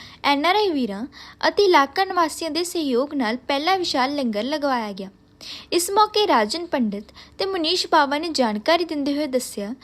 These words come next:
ਕਿ ਪਹਿਲਾ ਵਿਸ਼ਾਲ ਲੰਗਰ ਐਨ ਆਰ ਆਈ ਨਵੀਂ ਸ਼ਾਹਪੁਰ, ਸੈਮ ਰੁੜਕਾ ਖੁਰਦ ਦੇ ਵਿਸ਼ੇਸ਼ ਸਹਿਯੋਗ ਨਾਲ ਲਗਵਾਇਆ ਗਿਆ ਹੈ, ਜਿਸ ਵਿੱਚ ਬੀਬੀਆਂ ਵੱਲੋਂ ਕੀਰਤਨ ਕੀਤਾ ਗਿਆ।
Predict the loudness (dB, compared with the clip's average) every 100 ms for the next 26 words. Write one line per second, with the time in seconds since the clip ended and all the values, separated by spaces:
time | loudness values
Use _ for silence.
0 | -20 -18 0 0 4 4 6 4 4 2
1 | 4 4 2 0 0 -4 0 0 2 4
2 | 4 2 0 -2 -4 -4 -4 -4 -8 -10
3 | -14 -20 -18 2 6 6 4 0 4 4
4 | 4 2 0 -2 -2 0 0 -2 -2 -2
5 | 0 0 0 0 -2 -2 -2 0 0 2
6 | 0 -2 -4 -6 -10 _ _ -20 -18 -14
7 | -4 -2 2 2 2 0 0 0 2 4
8 | 4 0 -2 -2 -2 -2 -2 -4 -4 -2
9 | -4 -6